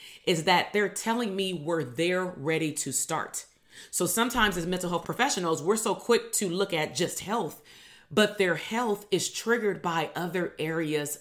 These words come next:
of their life. And as a business owner, just to bring it back full circle, is the reason why your business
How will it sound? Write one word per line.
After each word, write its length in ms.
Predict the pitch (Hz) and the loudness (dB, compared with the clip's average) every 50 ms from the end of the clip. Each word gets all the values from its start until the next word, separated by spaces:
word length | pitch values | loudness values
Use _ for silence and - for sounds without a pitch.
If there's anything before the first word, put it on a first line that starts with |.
| - | -8
of 220 | - 143 139 135 127 | -6 -6 -6 -6 -6
their 200 | - 139 135 131 | -6 -6 -4 -4
life. 320 | 127 143 180 277 - - - _ _ _ _ - - - - - - | -4 -2 -2 -2 -4 -6 -10 _ _ _ _ -20 -20 -20 -8 -2 0
And 160 | 180 175 - - | 0 0 2 2
as 200 | 160 160 160 - - | 2 2 2 2 0
a 260 | 156 156 151 - - - | 0 0 -2 -4 0 2
business 440 | 220 254 311 320 - 220 196 - - | 4 4 4 2 2 0 0 0 0
owner, 280 | - 170 165 156 151 143 | -2 0 0 0 -2 -4
just 180 | - 185 180 | -4 -4 -4
to 80 | - 165 | -4 -2
bring 240 | 135 165 170 160 160 | 0 0 0 0 0
it 80 | 139 | -2
back 220 | 170 151 139 - - | 0 -2 -2 -2 -4
full 260 | - 175 170 151 143 | -4 -2 -2 0 0
circle, 600 | - - - 214 247 269 - 175 160 151 147 - _ _ - - _ _ - | 0 0 0 0 0 0 0 0 0 0 -2 -4 _ _ -20 -20 _ _ 0
is 140 | 185 170 - | 0 2 2
the 120 | - 180 | 2 0
reason 520 | 160 151 170 208 233 254 233 262 240 208 196 | 0 0 0 0 0 2 2 0 0 2 2
why 140 | 202 190 | 2 2
your 340 | 190 170 160 156 135 - - - | 2 2 0 -2 -4 -4 -4 0
business 600 | - 262 330 330 - 156 139 131 123 113 - - | 2 2 2 0 -2 -4 -4 -6 -6 -6 -8 -10